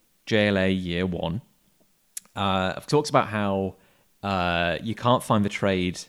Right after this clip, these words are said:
on most conventional sellers. You can get secondhand copies, which I think is what I'm gonna have to do." But I thought, you know, I bet that Travelling Man, like any kind of well-stocked comic shop, would probably have some classic J L A graphic novels.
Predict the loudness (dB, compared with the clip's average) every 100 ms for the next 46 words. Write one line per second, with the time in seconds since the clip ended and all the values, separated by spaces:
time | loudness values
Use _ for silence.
0 | _ _ _ _ _ -6 -4 -2 -4 -6
1 | _ _ _ _ -6 0 0 0 -2 -2
2 | -4 -4 -4 -4 -2 -2 -2 -2 -4 -2
3 | 0 0 0 0 -4 -6 -8 -10 -10 -10
4 | -10 -10 -8 -6 -4 -6 -4 -8 -8 -4
5 | -2 -2 -4 -14 -20 -10 2 2 4 2
6 | 2 4 4 2 2 2 2 0 -2 0
7 | 0 0 0 -4 -6 -8 -12 _ _ _
8 | -2 0 2 0 2 2 2 2 2 0
9 | -2 -4 -10 -20 -4 -4 -2 -6 -8 -8
10 | -14 _ _ _ -2 -2 -2 2 2 4
11 | 2 0 2 -2 -2 -8 -20 _ _ _
12 | _ _ _ _ _ _ -4 -2 0 -2
13 | -2 -2 -4 -12 _ _ _ _ _ -12
14 | -2 0 2 0 -2 -6 -4 -2 -2 -4
15 | -12